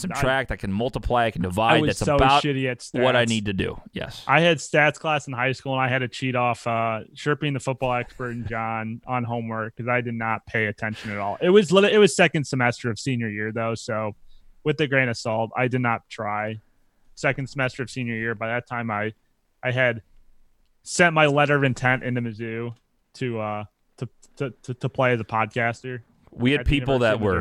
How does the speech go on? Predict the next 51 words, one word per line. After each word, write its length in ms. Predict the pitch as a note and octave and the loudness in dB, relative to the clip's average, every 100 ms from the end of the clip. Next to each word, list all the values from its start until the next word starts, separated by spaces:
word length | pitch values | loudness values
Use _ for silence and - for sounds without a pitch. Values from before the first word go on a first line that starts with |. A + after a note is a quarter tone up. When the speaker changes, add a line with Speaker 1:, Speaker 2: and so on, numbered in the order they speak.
| D#2+ | 0
Speaker 2:
Missouri. 140 | A2+ - - | -4 -10 -8
Speaker 1:
we 140 | G#2+ C3+ | 0 0
had 100 | - | 2
people 240 | B2 G#2 | -2 0
that, 240 | G2 F#2 C2+ | -2 -2 -4
like, 280 | E2+ E2 F#2+ | -6 -4 -4
were 200 | F2 F2 | -4 -2
really, 800 | G2 G2+ A2+ C3+ C#3+ C#3 A#2 G2+ | -4 -2 0 4 4 4 2 0
really 280 | A2 A2+ G2+ | 0 0 -2
skilled 400 | - G#2+ G2 F2+ | -2 0 2 0
at, 120 | - _ F#2+ | -4 _ -6
at 160 | E2 | -6
cheating 560 | - G#2 F#2 F2 F2+ - | -2 -2 0 0 -2 -4
on 140 | F2+ E2 | -6 -4
tests. 540 | - E2 - - - - _ _ - | -2 -4 -6 -10 -14 -18 _ _ 2
They 180 | A#2 C#3 | 4 6
would 220 | D#3 C#3+ | 4 2
have, 380 | A#2+ C3 A#2+ - - | 2 2 2 -2 -4
so 280 | B2 G#2 | 0 2
there 120 | G2+ G#2 | 2 -2
was 160 | F#2 | -2
one 200 | A2 B2+ | -2 -2
person 360 | - A2+ - A2 | 0 -2 -2 -4
that 80 | G2 | -2
had 120 | F#2+ | -2
a 60 | |
water 340 | F2 G2 A2+ G2 | 0 0 0 0
bottle, 480 | F2 D#2+ - - _ _ _ _ _ | -2 -4 -8 -12 _ _ _ _ _
and 80 | F#2 | -6
they 40 | |
would 80 | F2+ | 0
take 180 | - B2 | 0 0
the 60 | F#2+ | 0
label 320 | G#2+ G2 F2 | 0 0 -2
off, 400 | C#2+ A1+ - - - _ _ _ _ | -6 -8 -12 -20 -20 _ _ _ _
and 220 | F#2+ F#2 F2+ | 0 2 0
they 60 | |
would 120 | F#2 | 0
write 220 | G2 A#2 A2+ | 2 0 0
the 180 | G#2 | 0
answers 280 | G#2 G2 F#2+ | -2 -2 -2
on 160 | F#2 F#2 | -2 -2
the 120 | F#2+ | -2
inside 320 | A2+ - A#2+ | -4 -2 0
of 80 | A2+ | 0
the 60 | G2+ | 0
water 280 | F#2 F#2+ C#3+ | 0 0 2
Speaker 2:
Ah, 40 | |
Speaker 1:
bottle. 440 | G3 G#3+ G#3+ G3 C#3 | 2 4 2 0 -2
Speaker 2:
yes. 380 | A#2+ B2+ A#2 - | -4 -6 -4 -2
Speaker 1:
Like, 160 | G2 | 0